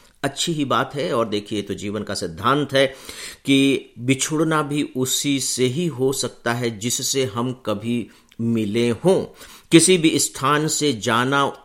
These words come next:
तभी हो सकता है जब हम कभी उस स्थान पर आए हों। तो इसी क्रम में हमने न जाने इससे पहले कितने वर्षों को छोड़ा है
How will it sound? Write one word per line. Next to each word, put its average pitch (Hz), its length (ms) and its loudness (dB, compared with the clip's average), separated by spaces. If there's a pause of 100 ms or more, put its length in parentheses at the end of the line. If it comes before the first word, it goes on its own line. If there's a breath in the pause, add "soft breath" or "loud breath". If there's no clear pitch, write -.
तभी 139 300 0
हो 139 220 0
सकता 127 360 -4
है 120 180 -4
जब 120 240 0
हम 120 380 -4 (140)
कभी 123 280 0
उस 139 320 -2
स्थान 113 440 -4
पर 113 520 -6
आए 113 360 2
हों। 175 460 0 (520 loud breath)
तो 185 100 2
इसी 202 280 6
क्रम - 340 4
में 170 440 4 (180)
हमने 127 260 2
न 131 180 2
जाने 123 600 0
इससे 107 240 -2
पहले 113 340 -4
कितने 113 480 -6
वर्षों 104 440 -4
को 98 180 -8
छोड़ा 170 380 0
है 101 280 -4